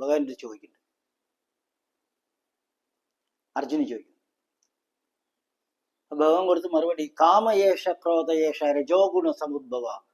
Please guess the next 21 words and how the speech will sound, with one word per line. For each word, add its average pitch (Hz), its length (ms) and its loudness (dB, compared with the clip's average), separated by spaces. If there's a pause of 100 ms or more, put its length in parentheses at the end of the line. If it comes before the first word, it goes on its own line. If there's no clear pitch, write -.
(260)
മഹാശനോ 185 600 4 (120)
മഹാപാമ 147 720 -2 (240)
വിദ്യേന 156 440 0
മിഹ 156 220 -2
വൈരണം." 120 460 -14 (1120)
കാമം 139 400 -4 (960)
അത് 202 200 8
തന്നെയാണ് 208 240 4
ക്രോ-, 170 420 2
ക്രോധത്തിന്റെ 180 440 4
രൂപത്തിലാകുക. 143 580 -2 (1000)
കാമത്തിന് 190 360 0
വിഘ്നം 175 360 0
വരുമ്പോ 180 280 0 (360)
ക്രോധമായി 135 380 0
മാറും. 104 260 -20 (2000)
അറിവുള്ളവരടക്കം 208 760 4
അതിൽ 170 140 0
പെട്ടുപോകുന്നു 143 540 -4
ഭഗവാൻ 123 320 -8
പറയും. 110 260 -20